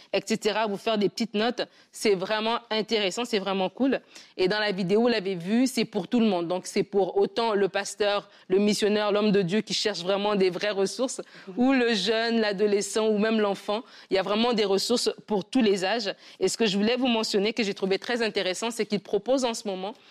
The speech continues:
un essai gratuit. Donc, vous pouvez vous rendre sur leur site bibli point F R et vous vous abonner et vous avez droit à sept jours d'essai gratuit. Et vous allez pouvoir à ce moment-là de, parcourir un peu l'application comme ça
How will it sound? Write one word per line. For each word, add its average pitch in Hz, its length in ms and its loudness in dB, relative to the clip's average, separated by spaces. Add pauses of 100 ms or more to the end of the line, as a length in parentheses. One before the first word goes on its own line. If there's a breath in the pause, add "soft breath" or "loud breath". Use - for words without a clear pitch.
(220 loud breath)
un 240 140 0
essai 240 240 0
gratuit. 233 480 -4
Donc, 190 220 -2
vous 180 80 -8
pouvez 208 220 0
vous 233 120 2
rendre 240 220 0
sur 214 140 -4
leur 196 120 0
site 254 300 -4
bibli 190 440 0
point 214 320 -2
F - 120 -18
R 208 240 -2 (340 loud breath)
et 220 140 2
vous 202 120 2
vous 208 220 2
abonner 214 500 0
et 208 40 4
vous 180 140 -2
avez 190 200 2
droit 220 240 -2
à 190 80 -6
sept 262 340 -4
jours 185 120 -4 (300)
d'essai 202 420 -4
gratuit. 185 480 -8 (280 loud breath)
Et 175 40 -2
vous 175 100 -2
allez 196 140 2
pouvoir 202 320 -2
à 208 80 -2
ce - 100 -12
moment-là 190 460 -2
de, 175 520 0 (420 soft breath)
parcourir 226 480 0
un 226 80 -2
peu 233 140 0
l'application 214 720 -2
comme 196 180 -2
ça 214 220 -4